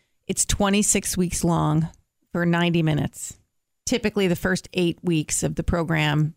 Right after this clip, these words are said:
the person who's in, who's ordered into the program fights us tooth and nail because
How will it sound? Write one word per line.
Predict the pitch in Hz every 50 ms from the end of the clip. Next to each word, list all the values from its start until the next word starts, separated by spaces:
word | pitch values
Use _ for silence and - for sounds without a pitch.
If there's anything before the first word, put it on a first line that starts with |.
| _
the | - 170
person | - - 180 180 - - 165 175
who's | 170 160 170
in, | 165 160 156 - - _ - 185
who's | 185 175 170 165 - - -
ordered | 180 175 165 170 165 156
into | 160 151 - -
the | - 165
program | - - 170 165 156 170 156 151 151 151 143 - - _ _ _
fights | - - 175 170 156 - -
us | - - - - -
tooth | - 170 - -
and | 139 - -
nail | - - - 156 - _ _ _ _ _ _ _ _ _ _ _ _ _ _
because | - 208 - 247 196 175 170 160 - - - -